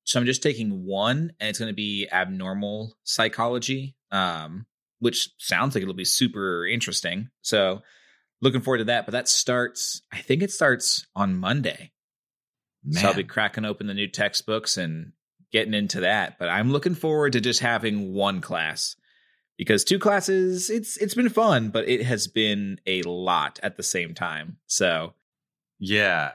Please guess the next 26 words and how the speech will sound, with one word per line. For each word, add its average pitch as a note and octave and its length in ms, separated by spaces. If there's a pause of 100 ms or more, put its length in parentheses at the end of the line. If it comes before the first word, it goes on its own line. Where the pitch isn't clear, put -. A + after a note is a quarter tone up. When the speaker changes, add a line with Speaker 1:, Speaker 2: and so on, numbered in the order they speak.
(140)
Speaker 2:
I'm, C#3 360
I'm A#2+ 320
looking G#2+ 380
at, F#2 300 (640)
I F#2+ 40
mean, F2+ 200
we're G2 120
doing F#2+ 240
advising D#2 600
for E2+ 400
what F2 100
I'm F2 100
gonna F#2 160
take - 280
next F2 240
semester, C#3 640 (1000)
and A#2 480 (640)
I A2 80
might D3+ 200
take C3+ 200
some G#2+ 160
interesting G#2 440
classes, F#2+ 480
but F#2+ 320
I'm F#2+ 300
going G#2+ 360